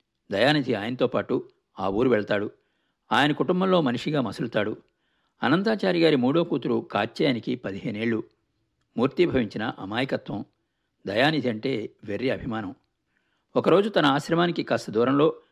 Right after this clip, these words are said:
నిధి ఆరుబయట కాలి బొటనవేలుతో నేలని గీస్తూ ఉండగా ఏదో గట్టిగా తగిలింది. ఇసుకని లోతుగా కెలికాడు. అది లేత ఎరుపు రంగు వజ్రం, లోపల ఆకుపచ్చ రేఖలు.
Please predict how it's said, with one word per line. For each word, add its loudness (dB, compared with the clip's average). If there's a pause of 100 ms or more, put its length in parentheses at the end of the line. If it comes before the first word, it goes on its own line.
(200)
నిధి 2 (180)
ఆరుబయట 0 (540)
కాలి 4
బొటనవేలుతో 0
నేలని -2
గీస్తూ -2
ఉండగా -2 (680)
ఏదో 2
గట్టిగా 0
తగిలింది. -4 (680)
ఇసుకని 2
లోతుగా 2
కెలికాడు. -2 (540)
అది -2 (440)
లేత 2
ఎరుపు 0
రంగు 0
వజ్రం, -2 (720)
లోపల 2 (220)
ఆకుపచ్చ -4
రేఖలు. -4